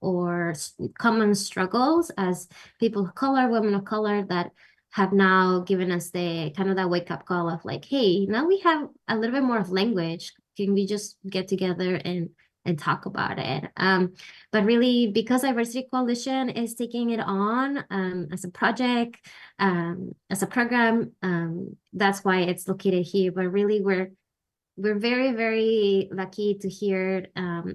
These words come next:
in excitement coming from outside the county and getting people to come from, um, Santa Barbara County, for example. Some of our panelists are from Santa Barbara County. So we're really excited to see how this symposium grows year by year, because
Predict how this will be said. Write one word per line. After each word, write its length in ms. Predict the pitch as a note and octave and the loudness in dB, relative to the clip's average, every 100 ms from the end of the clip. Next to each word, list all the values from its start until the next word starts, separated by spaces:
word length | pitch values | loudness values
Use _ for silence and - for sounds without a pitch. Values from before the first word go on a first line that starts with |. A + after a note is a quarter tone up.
| - | 2
in 340 | G3 F#3+ - - | 4 4 2 -4
excitement 1040 | F#3+ - G3+ F#3 F#3+ G3+ G3 G3 F#3+ F#3 | -4 -2 0 2 2 2 4 4 2 -2
coming 320 | - G3 F#3+ | -4 -4 -4
from 540 | F#3 F#3 F3+ F3+ F3+ - | -4 -4 -2 -2 -4 -2
outside 420 | G3+ - B3 A3 G#3 | -2 0 0 0 -2
the 60 | |
county 720 | - G#3 G3+ G3 G3 G3 G3 - | 0 0 0 2 4 4 4 0
and 320 | F3 E3+ E3+ | -6 -4 -4
getting 280 | F3+ F#3+ F#3+ | -2 0 0
people 360 | G3+ G3 F#3 F3+ | -2 -4 -2 -2
to 100 | F#3+ | -6
come 280 | - F#3 | -6 -6
from, 380 | - G3 F3+ F3+ - - - - - | -4 -2 0 -2 -6 -20 -20 -18 -6
um, 520 | F3 F3 E3+ F3 F#3 - | -2 -2 -2 -6 -8 -14
Santa 300 | - - A3 | -8 0 2
Barbara 240 | G#3 G3 G3 | 4 2 0
County, 420 | A3 G#3 G3 G#3 | 0 0 2 0
for 120 | G#3 | -2
example. 440 | G3+ G3+ G3 G3 F#3+ | -6 -2 -2 0 -2
Some 180 | F#3+ F#3+ | -2 -2
of 80 | |
our 100 | F#3+ | -4
panelists 480 | F#3+ F#3 F#3+ F#3+ F3+ | -4 -2 0 -2 -4
are 60 | F#3 | -8
from 120 | F#3+ | -6
Santa 200 | G3 F#3+ | -2 -2
Barbara 220 | F#3 F#3+ | -2 -4
County. 420 | G3 F#3 F3+ F#3+ G3 | -6 -6 -2 -2 -2
So 240 | F#3+ F#3 | -4 -2
we're 180 | F#3+ G#3+ | 2 4
really 260 | C4+ C4+ G#3+ | 4 4 2
excited 340 | - G#3 G#3 | 0 -2 -2
to 80 | G#3 | -2
see 180 | G3+ G3 | -2 -2
how 380 | F3+ F3 E3+ F3 | 0 0 0 -2
this 200 | F3+ - | -2 -4
symposium 500 | F#3 F3 E3+ F#3+ E3+ | -4 -2 -2 -2 -2
grows 420 | E3+ E3+ E3+ - | -2 -2 -2 0
year 160 | F#3+ F#3 | 2 4
by 120 | F#3 | 4
year, 320 | F#3 F#3+ B3 | 2 2 0
because 360 | G#3 F3 F3 | -4 -8 -10